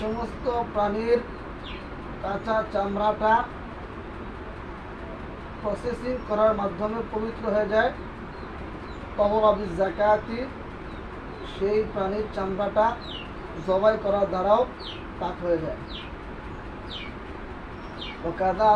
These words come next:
লাহমুহু, এমনিভাবে তার গোশত, ওয়াইল্লাম ইউকাল, যদিও গোস্তটা খাওয়া না হয়। ওমা লা ফালা, আর যেটা দাওয়াগাত করা দ্বারা পাক হয় না, সেটা জবাই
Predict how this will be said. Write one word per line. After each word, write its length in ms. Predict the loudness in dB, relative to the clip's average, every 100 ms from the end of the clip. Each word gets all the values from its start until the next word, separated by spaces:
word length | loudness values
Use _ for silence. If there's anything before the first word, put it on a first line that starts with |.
| 6
লাহমুহু, 440 | 4 0 -2 -2 2 2
এমনিভাবে 400 | 2 -2 -2 0 6
তার 200 | 6 6 -2 -10 -10 -10 -10 -10 -10 -6
গোশত, 300 | -4 -4 -2 -2 -2 -6 -12 -10 -10 -10 -10 -6 0
ওয়াইল্লাম 540 | 0 0 2 2 4 0 -2
ইউকাল, 480 | -2 -2 2 4 4 2
যদিও 300 | 0 0 0 0
গোস্তটা 340 | -2 -2 0 0
খাওয়া 200 | 2 2 2
না 60 | -2
হয়। 160 | -4 -8 -10 -10 -10 -10 -10 -10 -10 -10 -10 -10 -2 2
ওমা 260 | 6 6 6 4
লা 120 | 2 2 2
ফালা, 280 | 2 4 4 4
আর 100 | 2 0
যেটা 280 | 2 6 6 4 -4 -10 -10 -10 -10 -10 -10 -10 -4 2
দাওয়াগাত 460 | 4 6 4 2 2 4
করা 200 | 6 6 4
দ্বারা 220 | 6 6 4 0 -8 -10 -10 -10 -10 -2
পাক 180 | 2 2 4
হয় 180 | 4 6
না, 60 | 6 2
সেটা 280 | 0 2 4 4 -2 -8 -8 -8 -8 -8 2
জবাই 260 | 4 4